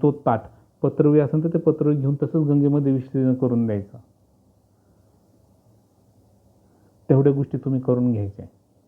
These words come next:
आणि मग नंतरून काय करायचं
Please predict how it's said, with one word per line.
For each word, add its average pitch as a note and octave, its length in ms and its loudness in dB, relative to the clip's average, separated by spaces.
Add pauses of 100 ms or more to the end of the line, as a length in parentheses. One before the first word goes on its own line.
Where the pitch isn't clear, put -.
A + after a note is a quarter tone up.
(1400)
आणि C#3+ 260 4
मग C#3+ 320 2
नंतरून D#3 400 0
काय B2 140 -2
करायचं A2+ 420 -4